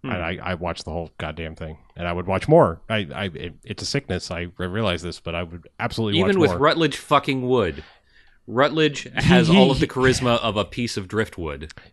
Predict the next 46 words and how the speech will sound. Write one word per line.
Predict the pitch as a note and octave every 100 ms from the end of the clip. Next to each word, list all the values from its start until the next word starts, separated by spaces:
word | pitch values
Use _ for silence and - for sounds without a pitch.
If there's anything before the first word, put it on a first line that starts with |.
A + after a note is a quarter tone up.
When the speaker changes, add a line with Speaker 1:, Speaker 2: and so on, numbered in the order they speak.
| _
Speaker 2:
He, | - D3+
he, | - D3+
Speaker 1:
Wood. | D3+ C#3+ - -
Speaker 2:
he, | - D3+ - - - - - - -
every, | - C#3+ F3 E3+ D3 - - - - - - - - - - - - - -
he | B2+
does | D#3 F#3 D3
every | D3 F3 D#3
pun | - C#3 C3 B2 A2 -
you | - A#2+ A2+
would | A2
expect | F#2+ - C3+ A#2+
someone | - A2 F#2+
to | E2+
do, | F#2 F2 E2+ - _ _
but | A#2
every | A#2+ C3
once | C3 C3
in | C3+
a |
while | A#2+ G#2
there | G#2
was | G#2 G#2
one | A2+ A2+
that | A2 F#2 G#2
I |
can't | G2+ C3 A#2+ - _ - -
tell | A#2+ A2+
if | B2+
it | F2+
was | G2+ F#2 _
great | - G#2+ A2+ -
or | G2
so | - A2+
bad | F#2+ G#2 G#2+ A2
that | G2+
it | F#2+
just | - G2+ F2+
broke | - G2+ -
me, | A#2+ A#2+ A2+ _
that | G#2 F#2+ -
I | G#2 G2+ F#2+ - _ _ _
don't | A#2+ A2 A2 - -
totally | - A2 G#2 G2+ F#2+
hate | - G#2+ -
him. | - G2 D#2 C#2